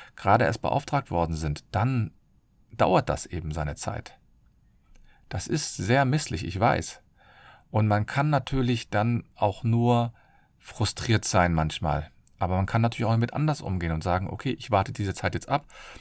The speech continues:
und versuche mich um andere Sa-, Sachen zu kümmern." Ich werde mir überlegen, wie nutze ich diese Zeit dann?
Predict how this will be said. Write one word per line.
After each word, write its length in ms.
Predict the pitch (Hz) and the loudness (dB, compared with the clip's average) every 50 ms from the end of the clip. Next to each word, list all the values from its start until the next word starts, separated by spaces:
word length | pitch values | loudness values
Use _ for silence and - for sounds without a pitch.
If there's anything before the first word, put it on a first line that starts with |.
| - - - | -18 -14 -4
und 140 | - 117 - | -2 -2 0
versuche 320 | - 104 90 104 101 - | 0 0 0 0 0 2
mich 140 | 117 104 107 | 2 2 2
um 80 | 117 - | 0 -2
andere 220 | 139 151 151 135 | 0 0 0 0
Sa-, 260 | 98 90 80 95 104 - | 0 0 -2 -4 -8 -4
Sachen 240 | - 92 80 85 - | -2 -2 -2 -2 -6
zu 120 | - - | -8 -12
kümmern." 320 | - - 85 73 69 73 - _ _ _ _ _ _ _ _ _ _ _ - - - - - | -6 -2 -2 -2 -2 -4 -8 _ _ _ _ _ _ _ _ _ _ _ -10 -10 -10 -6 -2
Ich 220 | - 104 - - | -2 -2 0 0
werde 240 | 95 90 92 95 101 | 0 2 2 2 2
mir 300 | 98 95 95 95 90 90 - - - - - - - - - - _ | 2 2 2 2 0 0 -4 -12 -20 -20 -20 -20 -20 -20 -20 -20 _
überlegen, 560 | - - 104 110 101 95 98 101 104 110 90 | -2 4 6 6 6 8 6 4 4 2 2
wie 80 | 104 113 | 4 4
nutze 300 | 123 160 165 - - - | 4 4 4 0 -4 -6
ich 80 | - - | -6 -4
diese 260 | - 90 80 80 - | -4 -2 -2 -2 -2
Zeit 360 | - - - 73 71 71 - | -2 0 0 0 0 0 -2
dann? 220 | 82 69 73 85 | -4 -4 -4 -8